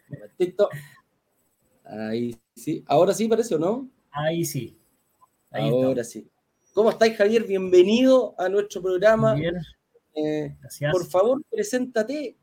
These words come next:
Speaker 1: ¿Quién es Javier Echaurren? ¿Tu nombre? ¿Dónde vives? ¿A qué te dedicas? ¿Casado, soltero? Tu edad es súper importante.
Speaker 2: Ya. Eh, bueno, mi nombre es Javier Echaurren,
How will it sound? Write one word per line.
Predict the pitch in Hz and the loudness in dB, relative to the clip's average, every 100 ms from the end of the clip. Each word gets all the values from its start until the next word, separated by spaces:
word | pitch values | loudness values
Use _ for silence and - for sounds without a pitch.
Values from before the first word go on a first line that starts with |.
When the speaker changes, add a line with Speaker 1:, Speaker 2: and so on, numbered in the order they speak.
| _ - | _ -10
Speaker 1:
¿Quién | 240 226 | -6 -4
es | 214 - _ _ | -4 -8 _ _
Javier | 170 196 196 | -6 -2 -4
Echaurren? | 190 175 143 127 127 | -2 -4 -4 -4 -6
¿Tu | 143 147 | -4 0
nombre? | 202 220 202 170 156 147 - - - - | 2 2 2 -2 0 0 -2 -12 -20 -6
¿Dónde | 139 202 170 156 | -2 0 0 -4
vives? | 196 220 190 175 160 | -2 -2 0 0 0
¿A | 147 | -4
qué | 175 | -2
te | 175 | -2
dedicas? | 160 160 202 - 147 | -2 -4 -6 -6 -6
¿Casado, | 143 147 185 165 | -8 -6 -4 -4
soltero? | 147 131 - 180 147 - _ - | -6 -12 -6 -4 -6 -8 _ -8
Tu | 269 | -4
edad | 311 294 - - | 0 0 -2 -14
es | - | -12
súper | - 214 214 | -4 0 0
importante. | - 156 - - - _ _ - - - - | -2 -10 -10 -12 -12 _ _ -20 -20 -20 -14
Speaker 2:
Ya. | 151 143 - _ - | -8 -8 -10 _ -10
Eh, | 156 151 | -4 -2
bueno, | 160 180 160 | 0 0 0
mi | |
nombre | 165 165 160 | -2 -2 -4
es | 147 | -4
Javier | 156 160 | -6 -6
Echaurren, | 151 160 185 196 196 208 | -6 -2 -2 -2 -4 -8